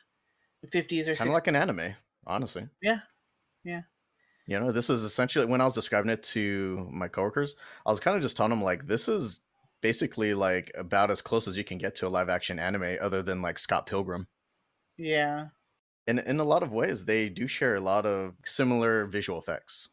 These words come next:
Speaker 1: Yeah, I agree.
Speaker 2: Also wanted to mention that, uh, back in the day when I was in high school, didn't have any money, much like a lot of kids probably do today, I did bootleg some movies for you and Dad.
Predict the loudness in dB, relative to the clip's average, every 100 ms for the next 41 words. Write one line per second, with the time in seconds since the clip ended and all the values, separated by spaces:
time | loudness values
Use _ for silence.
0 | _ _ _ 0 2 2 0 -4 -12 -12
1 | _ _ 0 2 4 4 2 0 0 0
2 | 0 -2 -4 -8 -12 _ -14 0 4 6
3 | 4 0 -14 _ _ _ _ 0 0 2
4 | 2 2 -4 -2 0 0 0 -4 -12 _
5 | -8 -4 -2 0 -2 -4 -6 -10 -4 2
6 | 2 2 -2 -2 -4 -2 -2 -2 -2 -4
7 | -4 -10 -6 -2 0 0 0 0 0 -2
8 | -6 -10 -10 -8 -2 -2 0 2 2 2
9 | 0 0 0 2 0 -4 0 2 2 -4
10 | _ _ -4 -2 0 0 -2 -2 -2 -4
11 | -8 -12 -4 -2 0 -2 -6 -6 -4 -2
12 | -2 -4 -8 _ _ _ -6 0 2 4
13 | 2 2 2 4 2